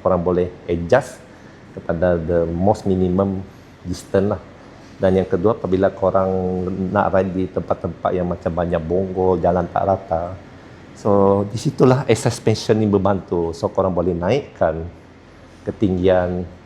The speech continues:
motor tu. Ah, nanti tak lah korang punya bahagian bawah tu kena bonggol jalan kan. Ah, soalan paling penting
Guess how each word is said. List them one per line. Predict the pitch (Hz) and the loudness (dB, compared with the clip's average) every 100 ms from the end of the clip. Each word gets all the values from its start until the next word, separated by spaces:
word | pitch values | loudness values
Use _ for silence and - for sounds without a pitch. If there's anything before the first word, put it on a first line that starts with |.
| - | -10
motor | 95 90 - 98 87 | -2 -2 0 2 2
tu. | - 85 | -2 -6
Ah, | 78 78 78 80 | -6 -8 -10 -10
nanti | 80 92 | -10 -12
tak | - 101 | 0 0
lah | 80 73 | 2 0
korang | 87 80 | -2 -2
punya | 90 87 82 | 0 0 2
bahagian | 85 85 | 0 0
bawah | 87 87 90 - | 0 2 2 0
tu | 87 - | -4 -4
kena | 87 85 85 85 85 85 | -4 -2 -2 -2 -4 -2
bonggol | 85 85 87 | -2 0 0
jalan | 85 87 - 196 | 2 2 2 0
kan. | 117 92 | -2 -2
Ah, | 80 78 80 - 104 | -6 -10 -12 -8 -6
soalan | - - 98 104 - | -2 -2 0 0 0
paling | 101 107 | 0 -2
penting | 117 - - 98 | -4 -6 -2 0